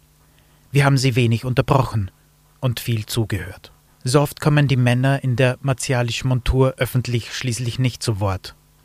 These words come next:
Manchmal schien sich das Gespräch ein wenig zu verlieren. Am Ende findet es zurück zum Anfang, zur Ausrüstung der Polizei, die im Laufe der Jahrzehnte immer schwerer und immer militärischer wurde. Vereinfacht ausgedrückt,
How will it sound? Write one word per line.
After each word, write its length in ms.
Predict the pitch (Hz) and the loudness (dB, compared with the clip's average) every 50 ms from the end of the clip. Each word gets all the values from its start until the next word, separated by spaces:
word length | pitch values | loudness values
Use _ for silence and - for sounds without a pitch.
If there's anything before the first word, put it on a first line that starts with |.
| _ _ _ _ _ | _ _ _ _ _
Manchmal 500 | 135 127 127 123 113 - 151 143 143 139 | 0 2 2 2 2 2 2 2 2 0
schien 260 | - - - 123 107 | -2 -4 -2 -2 -2
sich 200 | 101 - 117 104 | -2 -2 -4 -2
das 180 | - 113 - - | -2 -6 -4 -2
Gespräch 580 | - 110 - - - 117 110 104 92 - - - | -2 -4 -2 -2 -2 -2 -2 -2 -4 -8 -8 -6
ein 160 | 113 113 - | -6 -4 -4
wenig 300 | 117 95 95 95 - - | -4 -6 -6 -8 -10 -6
zu 120 | - 120 | -6 -6
verlieren. 460 | - - 127 120 117 107 87 - 92 - - _ _ _ _ _ _ _ _ _ | -2 -2 -2 0 0 -4 -4 -6 -10 -16 -20 _ _ _ _ _ _ _ _ _
Am 140 | - 156 160 | -2 -2 2
Ende 260 | - 160 143 135 147 147 | 2 0 2 2 -2 -6
findet 360 | - - 131 123 131 - - | -4 -4 -4 -4 -4 -6 -8
es 140 | 123 - - | -10 -10 -8
zurück 300 | - 117 104 107 - - | -8 -6 -6 -8 -8 -8
zum 160 | - - - | -8 -6 -4
Anfang, 440 | - 120 104 98 - 110 104 104 - _ _ _ _ _ _ _ | -4 -4 -4 -2 -4 -4 -4 -4 -6 _ _ _ _ _ _ _
zur 140 | - - - | -4 0 2
Ausrüstung 600 | 147 139 - - - 127 131 - - - 135 127 | 4 2 2 0 -2 -2 -2 -2 -2 -4 -2 -2
der 60 | 135 - | -2 0
Polizei, 600 | - 143 131 127 - - - 123 117 107 92 - _ _ _ _ _ _ | 0 0 0 0 -4 -2 0 0 0 0 -2 -6 _ _ _ _ _ _
die 40 | 131 | 0
im 100 | 127 123 | 0 2
Laufe 320 | 117 113 110 107 - 123 | 2 2 0 0 0 0
der 120 | 113 123 113 | 0 0 0
Jahrzehnte 500 | 120 117 - - 127 113 110 107 - - | 0 -2 -2 -2 -2 -2 -2 -4 -6 -6
immer 220 | _ 127 123 127 120 | _ -2 -2 -2 -2
schwerer 600 | - - 117 127 117 113 113 117 117 123 143 147 - _ | -4 -4 0 0 0 2 0 -2 -4 -6 -8 -10 -10 _
und 160 | 156 151 - | -8 -8 -4
immer 240 | _ 147 139 139 135 | _ -2 -2 0 0
militärischer 760 | 135 131 127 135 - - 135 135 117 - 104 - - 107 92 | -2 -2 -4 -4 -6 -4 -4 -4 -4 -4 -8 -6 -6 -6 -4
wurde. 280 | 98 104 98 107 98 95 - _ _ _ | -4 -6 -4 -6 -8 -8 -12 _ _ _
Vereinfacht 520 | - - 139 135 143 139 - 147 139 - - | -2 -2 0 2 2 0 0 -4 -4 0 -2
ausgedrückt, 600 | 135 - - - 147 - 139 160 - - - - | -2 0 0 -4 -2 2 2 0 0 0 -16 -20